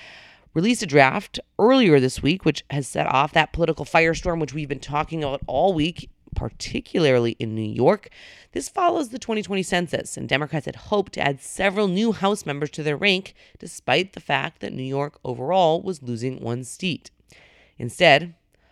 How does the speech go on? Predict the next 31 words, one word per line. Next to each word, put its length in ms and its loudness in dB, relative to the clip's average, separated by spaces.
under 340 0
the 100 -4
new 460 -4
special 380 -8
master, 560 -6
Democrats 360 4
would 140 -4
likely 320 -2
lose 200 0
at 80 -10
least 300 -6
one 320 0
seat, 300 -6
while 240 -4
other 200 -2
Democratic 1000 -6
districts 480 -6
have 100 -12
become 440 -8
even 280 -10
more 300 -10
competitive. 760 -2
Let's 180 2
run 160 6
through 160 0
it 120 -2
quickly. 400 -2
D 200 -8
triple 320 -10
C 240 -6
Chair 440 -2